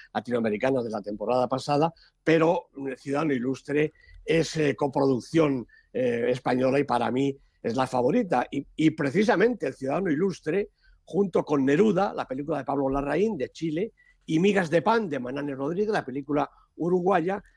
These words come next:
son todas coproducciones de capital español y son todas las que van a acompañar a Julieta en su aventura tras el Oscar. Tenemos este año,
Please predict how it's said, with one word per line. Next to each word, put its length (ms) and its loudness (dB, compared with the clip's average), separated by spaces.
son 380 2
todas 280 4
coproducciones 520 -4
de 100 -2
capital 440 -2
español 520 -4
y 100 -8
son 280 0
todas 200 2
las 120 -6
que 80 -8
van 140 -2
a 20 -6
acompañar 420 -4
a 40 -4
Julieta 680 0
en 140 0
su 140 -2
aventura 460 0
tras 260 -4
el 120 -2
Oscar. 320 -2
Tenemos 360 -2
este 260 0
año, 300 -2